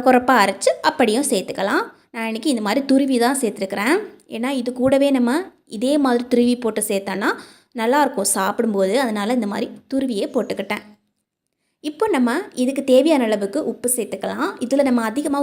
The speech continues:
உப்பு சேர்த்துக்க கூடாது, ஏன்னா சீனி கிழங்கு ஏற்கனவே கொஞ்சம் இனிப்புத்தன்மை இருக்கும். அதனால கால் ஸ்பூன் அளவுக்கு மட்டும் இனிப்பு சேர்த்துக்கணும். இப்போ நம்ம இதுல ரெண்டு கப் அளவுக்கு கேழ்வரகு மாவு சேர்த்துக்கலாம். நீங்க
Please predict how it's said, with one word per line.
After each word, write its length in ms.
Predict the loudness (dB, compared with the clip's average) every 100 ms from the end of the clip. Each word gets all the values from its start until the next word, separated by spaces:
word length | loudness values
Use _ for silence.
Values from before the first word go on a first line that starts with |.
| -2
உப்பு 140 | 2 2
சேர்த்துக்க 300 | 2 0 -2 0
கூடாது, 320 | 0 0 2 0 0
ஏன்னா 140 | -2 -2
சீனி 200 | 2 2 4
கிழங்கு 280 | 2 2 2 2
ஏற்கனவே 380 | 0 0 0 0 0 0
கொஞ்சம் 280 | 0 0 0
இனிப்புத்தன்மை 480 | 0 0 -2 -2 -2
இருக்கும். 280 | -2 0 -2 -2 -16 _ -20 -12
அதனால 300 | -8 -6 -4 -2 -4 -8 _ _ -4
கால் 380 | 0 2 0 0 -2
ஸ்பூன் 300 | -2 0 -2 -2 -2
அளவுக்கு 300 | 0 0 -4 -6
மட்டும் 340 | -6 0 2
இனிப்பு 200 | 2 2 0
சேர்த்துக்கணும். 580 | -2 -4 -6 -4 0 0 -2 -14 _ _ -16
இப்போ 180 | -4 0
நம்ம 180 | 2 0 0
இதுல 180 | -2 -2 -4 -8 -20 _ -2
ரெண்டு 240 | 0 0 0
கப் 180 | -2 0 0
அளவுக்கு 380 | 0 0 0 -2 0
கேழ்வரகு 540 | 2 4 6 4 2 0 0
மாவு 220 | 0 2 2
சேர்த்துக்கலாம். 580 | 0 -2 -4 -2 -2 -2 -4 -16 _ _ _ _ _ _ _ _ _ _ _ _ _ _ -2
நீங்க 280 | 0 2 2